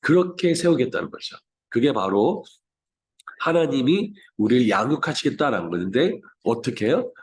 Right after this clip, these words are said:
"너희를 불러 우리 주 예수 그리스도 더불어 뭐하게 하시는 분? 교제하게 하시는 분."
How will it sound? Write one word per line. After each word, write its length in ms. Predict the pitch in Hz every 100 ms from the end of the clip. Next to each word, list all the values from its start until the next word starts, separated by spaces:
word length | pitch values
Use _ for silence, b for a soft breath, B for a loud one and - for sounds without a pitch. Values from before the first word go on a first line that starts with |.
| B
"너희를 440 | - 113 113 120 117
불러 500 | 101 104 147 - - -
우리 220 | 110 110
주 180 | 104 107
예수 220 | 95 95 98
그리스도 340 | 107 - 107
더불어 540 | - 113 117 175 254 - _ 101
뭐하게 280 | 127 120 110
하시는 280 | 110 101
분? 220 | 107 202 - B B _ -
교제하게 520 | - 95 110 104 90
하시는 360 | 82 - 117 117
분." 240 | 90 90